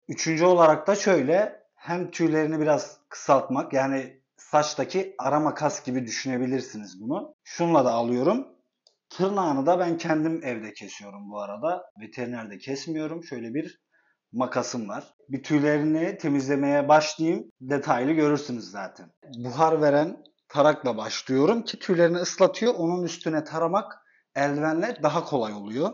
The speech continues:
Şimdi bunu seviyor. Çok seviyor. Ama bir yere kadar. Biraz daralıyor. Biraz benim gibi böyle sıcak falan olduğunda ya da sıkıldığında hemen daralıyor.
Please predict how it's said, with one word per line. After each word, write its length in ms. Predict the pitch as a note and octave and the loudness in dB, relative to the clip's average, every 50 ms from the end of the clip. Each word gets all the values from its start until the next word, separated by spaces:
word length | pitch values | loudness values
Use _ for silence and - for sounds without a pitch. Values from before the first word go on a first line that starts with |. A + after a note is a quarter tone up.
| - _ | -6 _
Şimdi 220 | - B2+ B2+ B2 | -10 -8 -4 -2
bunu 200 | C3 C#3+ F#3+ A3 | 0 0 0 0
seviyor. 480 | - - G#3 G3 F#3+ F#3+ D3 C3+ D#3 - - - _ _ _ _ _ _ _ | 0 0 0 2 4 4 2 2 0 -4 -8 -14 _ _ _ _ _ _ _
Çok 240 | - - C#3+ C#3+ C#3+ | -4 0 0 0 0
seviyor. 480 | - - B2+ G#2+ G2 G#2 A2+ C3 E3+ - - - _ _ _ _ _ _ _ _ _ _ _ _ - | -2 -4 -4 -4 -4 -8 -6 -6 -6 -6 -8 -12 _ _ _ _ _ _ _ _ _ _ _ _ -4
Ama 280 | D#3 D#3+ G#3+ A3 F#3 | 2 4 4 4 6
bir 60 | F#3+ | 6
yere 240 | G#3 G#3 F#3+ F#3 F#3+ | 6 8 8 8 6
kadar. 380 | F#3 - D3+ - A#2 - - - B2 | 4 4 0 0 0 -2 -6 -6 -2
Biraz 300 | C#3+ D#3+ F3 E3+ D3 C#3 | 2 2 2 4 6 6
daralıyor. 480 | D#3 D3+ D3 D3+ D3+ D3 C3 A2+ G2+ | 8 8 8 6 4 4 0 -2 -2
Biraz 280 | A#2+ B2+ C3+ C3 A#2 A#2 | 0 0 0 0 0 -2
benim 300 | C#3 C#3 C#3+ C#3+ C#3+ B2+ | 0 0 0 0 -2 -4
gibi 220 | A2 G2 G2+ F#2+ | -6 -10 -12 -12
böyle 200 | G2 G2 G2 G2+ | -12 -12 -12 -12
sıcak 440 | - - - A#2 A2 C3 C3 C3 - | -14 -12 -8 -2 2 2 2 2 0
falan 260 | C3 B2 B2 B2 B2+ | -2 0 0 2 2
olduğunda 500 | B2 A#2+ A#2 G#2+ G#2 A2+ A#2 A#2 A2 A#2 | 0 0 -2 -4 -6 -6 -6 -4 -4 -2
ya 120 | A#2+ A#2+ A#2+ | -2 -2 -2
da 100 | A#2+ A#2 | -4 -6
sıkıldığında 800 | - - B2 - C#3 B2 A2 G#2 G#2 G#2 A#2+ D3+ F3 - - _ _ _ _ _ _ _ _ | -8 -12 -12 -8 -8 -8 -8 -8 -10 -8 -6 -6 -6 -6 -10 _ _ _ _ _ _ _ _
hemen 340 | - F3+ E3+ F3+ G3+ G#3+ F#3 | -8 -6 -4 -4 -2 2 4
daralıyor. 540 | G3 F3+ E3+ E3 D#3 C#3 B2 A2+ B2+ D#3+ | 6 6 6 6 4 4 0 -2 -4 -6